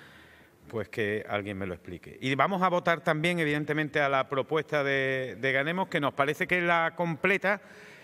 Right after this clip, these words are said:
y que la completa en la dirección adecuada. Además, la propuesta de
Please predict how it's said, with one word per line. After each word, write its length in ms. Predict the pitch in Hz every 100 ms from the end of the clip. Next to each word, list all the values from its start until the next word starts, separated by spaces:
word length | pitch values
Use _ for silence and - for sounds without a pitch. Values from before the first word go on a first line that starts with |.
| - -
y 100 | 170
que 120 | 160 165
la 100 | 151
completa 500 | 156 131 180 185 202
en 120 | 190
la 180 | 180 165
dirección 480 | 165 147 165 165
adecuada. 380 | 160 147 156 131
Además, 240 | 127 139 190
la 100 | 196
propuesta 540 | 196 175 185 190 180
de 400 | 170 165 156 151